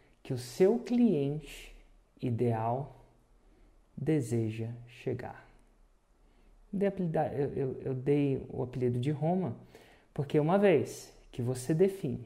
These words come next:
isso parece mais fácil do que é, na verdade. Uma vez que você define o destino que o seu cliente ideal deve chegar,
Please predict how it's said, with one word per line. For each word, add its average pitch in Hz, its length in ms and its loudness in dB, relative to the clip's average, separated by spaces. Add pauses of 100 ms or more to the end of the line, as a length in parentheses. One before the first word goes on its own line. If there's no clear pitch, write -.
(140)
isso 156 280 -8
parece 208 400 0
mais 254 320 0
fácil 233 440 -2
do 214 120 -2
que 220 140 -4
é, 117 300 -2 (320)
na 117 80 -4
verdade. 113 480 -6 (460)
Uma 170 160 6
vez 214 180 10
que 214 60 2
você 226 180 4
define 170 640 4 (420)
o 143 120 -2
destino 156 560 -2 (840)
que - 120 -6
o - 20 -2
seu 226 360 2 (120)
cliente 147 720 -4 (400)
ideal 139 560 0 (1600)
deve 131 380 2
chegar, 117 580 -4